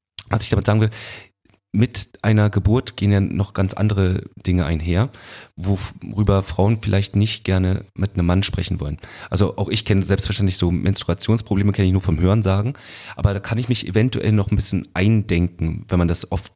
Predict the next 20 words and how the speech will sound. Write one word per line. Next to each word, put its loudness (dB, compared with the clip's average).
hört. -2
Was 0
mir 4
ganz -4
neu 2
war, 0
ist, -6
welche, 0
wie, -4
wie 2
häufig -2
Probleme 0
nach -2
einer 0
Geburt -2
sind, -4
die 2
so 0
gar 0
nicht -2